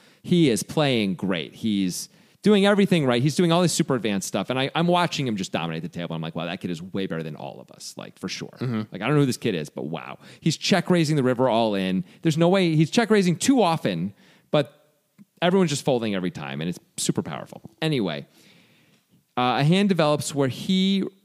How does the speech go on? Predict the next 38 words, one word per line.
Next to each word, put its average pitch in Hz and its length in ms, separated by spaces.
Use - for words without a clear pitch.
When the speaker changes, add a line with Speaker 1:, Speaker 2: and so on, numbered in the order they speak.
Speaker 1:
opens, 139 680
and 110 240
the 127 140
old 202 220
guy 190 200
on 175 60
my 147 140
right 117 360
calls, 95 720
and 107 560
<sighs> - 220
I - 80
don't 160 100
wanna 147 140
get 123 120
into 107 160
all 92 180
of 87 60
it 92 80
'cause 92 160
it's 175 100
gonna 185 140
take 92 180
forever, 175 240
but 110 160
the 127 80
fl-, - 200
I 147 120
will 175 140
do 135 100
this. 101 160
The - 60
flop 156 220
was 143 180
king 202 520
ten 156 520
nine, 104 800
and 104 400